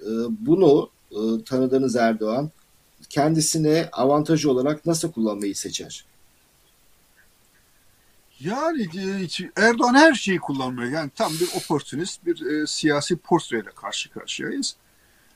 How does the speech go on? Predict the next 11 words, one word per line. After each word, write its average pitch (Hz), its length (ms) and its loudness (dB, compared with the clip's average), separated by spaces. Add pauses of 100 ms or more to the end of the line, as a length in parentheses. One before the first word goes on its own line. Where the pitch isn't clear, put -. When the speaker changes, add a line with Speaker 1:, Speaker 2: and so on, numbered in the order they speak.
(180)
Speaker 2:
Diyecektir 165 480 4
ki 151 160 -2
aslında 175 340 4
ekonomiyi 196 460 2
tam 262 400 6
toparlıyorduk. 185 880 4
Tam 262 460 2
böyle 202 240 2
ucundan 185 640 -2
da, 180 140 4
e, 170 480 6